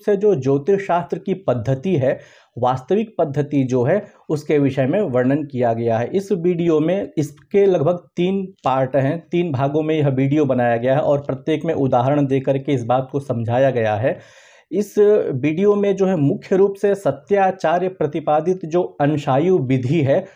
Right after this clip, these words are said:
उसी का उपयोग किया गया है, अन्य विधियों का भी उपयोग कालांतर में किया जाएगा। आप इस चक्र को देखें और इसके माध्यम से समझने का प्रयास करें। आयु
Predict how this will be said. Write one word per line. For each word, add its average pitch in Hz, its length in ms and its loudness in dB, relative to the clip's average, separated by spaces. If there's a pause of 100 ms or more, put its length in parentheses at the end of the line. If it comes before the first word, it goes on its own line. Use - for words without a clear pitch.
(180)
उसी 165 260 -2
का 170 180 0
उपयोग 151 440 0
किया 147 240 2
गया 143 220 2
है, 165 240 2
अन्य 185 240 -2
विधियों 160 380 -2
का 165 180 0
भी 180 140 -2
उपयोग 165 480 -2
कालांतर 143 480 2
में 151 180 -2
किया 143 260 2
जाएगा। 117 420 0 (320)
आप 175 280 -2 (220)
इस - 280 -8
चक्र 180 240 0
को 190 180 2
देखें 180 300 0
और 190 120 2
इसके 185 200 -4
माध्यम 151 400 0
से 156 140 -6
समझने 139 400 2
का 170 140 2
प्रयास 123 400 -2
करें। 110 240 -2 (480)
आयु 226 560 0